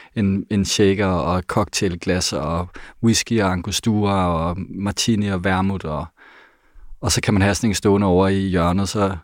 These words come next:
så kan man åbne den, når der kommer gæster, og så åben bar, øh, midt i baren, og så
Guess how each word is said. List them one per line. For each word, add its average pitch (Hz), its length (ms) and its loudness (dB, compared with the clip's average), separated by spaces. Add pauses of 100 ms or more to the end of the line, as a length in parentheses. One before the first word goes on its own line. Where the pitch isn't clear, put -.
(120)
så 107 120 -6
kan 104 100 0
man 101 80 2
åbne 95 240 2
den, 95 200 0
når 95 80 -4
der 92 60 -2
kommer 92 240 0
gæster, 95 380 -4
og 95 80 -4
så 98 240 -4 (200)
åben 104 260 2
bar, 98 380 0 (500)
øh, 107 220 4
midt 101 180 4
i 110 60 2
baren, 101 360 0
og 95 60 -4
så 143 140 2